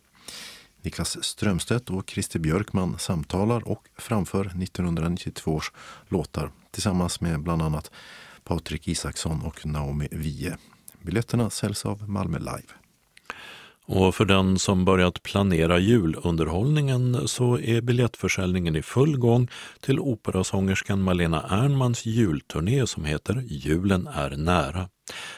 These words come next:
Speaker 2: Premiär och enda skånska stopp blir på Helsingborgs konserthus den tjugoåttonde november nitton noll noll.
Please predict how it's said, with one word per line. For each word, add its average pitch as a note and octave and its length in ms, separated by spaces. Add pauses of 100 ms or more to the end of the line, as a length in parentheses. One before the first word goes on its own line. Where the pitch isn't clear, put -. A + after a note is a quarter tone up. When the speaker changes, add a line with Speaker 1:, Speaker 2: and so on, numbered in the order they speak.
Speaker 2:
Premiär F#2+ 680
och - 300
enda G2+ 400
skånska G2+ 580
stopp - 340
blir A2+ 320
på - 140
Helsingborgs G#2 680
konserthus G#2+ 720
den F2 180
tjugoåttonde A2 800
november F2 460
nitton E2+ 540
noll E2 240
noll. F2 240